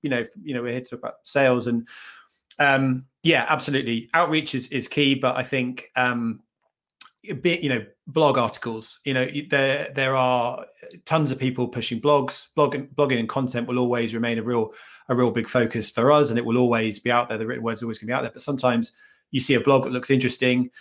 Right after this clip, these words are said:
and then it tells you now, "Eight-minute read." You're like, "Well, I, I don't have eight minutes to, to read, um, to read that." If, you could summarize it probably in a ninety-second video. So we've done that. You know, we've done ninety-second videos saying,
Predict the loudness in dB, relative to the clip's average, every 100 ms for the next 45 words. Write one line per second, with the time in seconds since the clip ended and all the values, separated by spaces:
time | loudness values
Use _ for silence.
0 | -20 _ -2 2 2 2 2 4 4 4
1 | 2 4 4 2 -2 0 0 2 0 2
2 | 0 -2 -8 -12 -4 -2 2 2 2 -2
3 | -18 -10 -6 -4 -4 -6 -8 -14 -16 -12
4 | -8 -8 -12 -14 -8 -6 -6 -10 _ -20
5 | _ -4 -2 -2 -4 -6 -4 0 0 -2
6 | -12 _ _ _ -8 -8 -12 -4 0 0
7 | 2 4 6 6 6 2 2 2 2 2
8 | 2 0 0 -4 -4 0 4 4 4 0
9 | 2 4 6 4 4 4 0 -2 -2 0
10 | 2 2 2 0 -2 -2 -2 -6 -8 -6
11 | -2 0 -2 2 2 2 -2